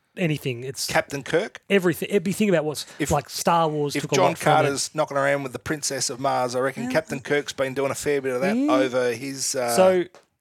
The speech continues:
Speaker 1: uh,
Speaker 2: Well,
Speaker 1: it was, as I said earlier, it was finally adapted to the big screen in twenty twelve after a bit of a story, bit of a, an interesting history to kinda get to the big screen. Jon Favreau was gonna do it, all sorts of directors were
Speaker 2: Yep.
Speaker 1: gonna do it.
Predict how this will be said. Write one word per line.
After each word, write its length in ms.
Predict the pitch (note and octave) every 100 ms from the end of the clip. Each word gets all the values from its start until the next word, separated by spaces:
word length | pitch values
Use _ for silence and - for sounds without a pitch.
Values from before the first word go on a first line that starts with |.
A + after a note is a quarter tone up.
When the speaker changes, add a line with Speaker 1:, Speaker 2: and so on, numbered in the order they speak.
| -
Speaker 1:
uh, 220 | D#3+ D#3+
Speaker 2:
Well, 100 | - - -
Speaker 1:
it 100 | G3+
was, 160 | E3
as 100 | G#3
I 60 | F#3
said 160 | - E3
earlier, 160 | E3
it 40 | D3
was 120 | C#3
finally 340 | G3 A3 F#3+
adapted 380 | D#3+ D3+ C#3+ C#3+
to 60 | C3
the 80 |
big 180 | C3+ C#3+
screen 260 | - C#3+ C3
in 80 | B2+
twenty 260 | - C#3
twelve 320 | B2+ C#3+ B2+
after 240 | C3 B2 C#3+
a 40 |
bit 140 | D3+ C#4
of 80 | G3+
a 40 |
story, 500 | - - D#3 D#3+ D3 C3
bit 80 | A#3+
of 80 | A#3+
a, 140 | D#3+ -
an 140 | E3
interesting 340 | F#3+ G3 - D#3+
history 340 | - E3 D#3+
to 60 | C#3
kinda 280 | - D3+ B2
get 260 | A#2+ C#3
to 60 | -
the 100 | D#3
big 180 | D#3 D#3+
screen. 320 | - F3+ G#3
Jon 180 | D3+ B2+
Favreau 420 | - G3 F#3 F3
was 100 | D#3+
gonna 200 | D3+ D3
do 100 | C#3+ C#3+
it, 60 |
all 180 | E3+ F#3+
sorts 260 | - D3+ B2+
of 60 |
directors 380 | C3+ C3 - B2+
were 80 | B2
Speaker 2:
Yep. 100 | C#3+
Speaker 1:
gonna 100 | A#2+
do 180 | A#2
it. 100 | C3